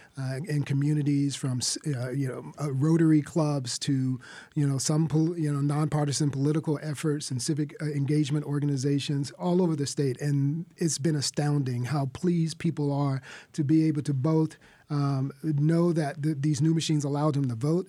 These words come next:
allowed them to have a digital footprint of their vote that's secure, and also allows them to have a paper ballot in their hands with their choices listed out in writing. And I know we had Elena Parent on a couple weeks ago, and I think she said that there was no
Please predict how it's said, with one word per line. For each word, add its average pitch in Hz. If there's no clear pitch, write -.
allowed 151
them 143
to 139
have 139
a 135
digital 151
footprint 170
of 151
their 147
vote 151
that's 135
secure, 180
and 160
also 180
allows 170
them 160
to 151
have 156
a 139
paper 185
ballot 160
in 160
their 156
hands 131
with 175
their 165
choices 175
listed 190
out 156
in 175
writing. 151
And 160
I 170
know 190
we 202
had 180
Elena 165
Parent 165
on 156
a 147
couple 156
weeks 156
ago, 156
and 147
I 143
think 147
she 151
said 151
that 139
there 151
was 143
no 151